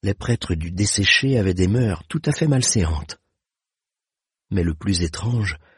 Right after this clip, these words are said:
demeurait le silence de tombe dans lequel cette mortification était dispensée. L'indiscret n'avait pourtant pas eu la berlue.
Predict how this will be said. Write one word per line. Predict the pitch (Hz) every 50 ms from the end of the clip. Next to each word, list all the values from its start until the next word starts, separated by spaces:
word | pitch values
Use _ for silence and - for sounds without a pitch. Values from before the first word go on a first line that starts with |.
| _ _ _ _ _ _ _ _ _ _ _ -
demeurait | 95 98 101 104 107 104 101 107 117 113
le | 104 90 82
silence | 80 - - 92 107 107 104 87
de | 92 87
tombe | - - 107 117 123 120 104 87 - - - - - _ -
dans | 104 92
lequel | 90 95 - - 113 104 -
cette | - - 80 -
mortification | 104 98 95 - - 95 90 - - - 90 85 - - - 107
était | 101 - - 85
dispensée. | 85 87 - - - 87 92 - - - 87 82 - _ _ _ _ _ _ _ _ _ _ _ _ _ _ _ _ _ _ _ _ _ _ _ _ _ _ _ -
L'indiscret | - 95 101 101 110 110 - - - 107 113 107
n'avait | 98 87 85 85
pourtant | 80 - 85 - - 92 87
pas | - 92 90
eu | 90 95
la | 85 78
berlue. | 78 85 85 87 113 135 160 170 117 -